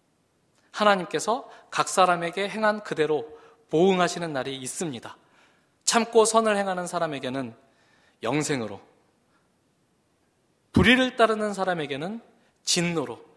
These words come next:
하나님이 보응하신다고 합니다. 헬라인과 유대인의 구분이 없이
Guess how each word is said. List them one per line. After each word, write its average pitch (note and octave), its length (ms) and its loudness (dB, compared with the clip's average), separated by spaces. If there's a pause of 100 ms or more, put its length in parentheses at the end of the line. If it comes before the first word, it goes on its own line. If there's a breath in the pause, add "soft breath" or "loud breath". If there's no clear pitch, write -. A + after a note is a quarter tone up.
(100)
하나님이 F3 520 -8 (320 soft breath)
보응하신다고 D3 760 -2
합니다. F#3 400 -14 (1900)
헬라인과 G#3+ 560 6
유대인의 E3 640 -4
구분이 F#3 340 -2
없이 B2+ 420 -4